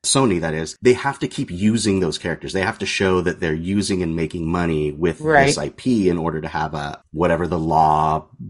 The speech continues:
Speaker 1: copyright <laughs> ownership laws are, is like, you can't just sit on something and hoard it away. You have to keep using it. And so that's why we get crap sometimes out of the <laughs> Sony movie experience, right? That's why we get, like,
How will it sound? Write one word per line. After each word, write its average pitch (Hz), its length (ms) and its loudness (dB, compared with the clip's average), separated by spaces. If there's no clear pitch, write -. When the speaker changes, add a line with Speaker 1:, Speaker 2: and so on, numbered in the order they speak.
Speaker 1:
copyright 92 680 -2
<laughs> 139 840 4
ownership 110 500 -2
laws 92 360 0
are, 92 500 -2
is 90 140 -6
like, 87 120 -6
you 107 80 -4
can't 113 200 2
just - 160 2
sit 101 180 2
on 92 100 2
something 90 320 -4
and 78 80 -4
hoard 87 240 -4
it 80 100 -2
away. 78 580 0
You 85 160 -2
have 80 260 0
to 80 80 -6
keep - 260 -10
using 95 440 0
it. - 120 -12
And 101 180 -2
so 98 200 0
that's 92 360 -4
why 113 160 -2
we 113 160 -4
get 85 600 -2
crap - 520 -2
sometimes 73 760 -4
out 85 140 -4
of 85 60 -4
the 98 80 0
<laughs> - 0 -
Sony 165 640 6
movie 131 580 4
experience, 110 760 2
right? 101 180 0
That's 120 160 2
why 123 100 4
we 117 120 4
get, 113 220 2
like, 92 180 -2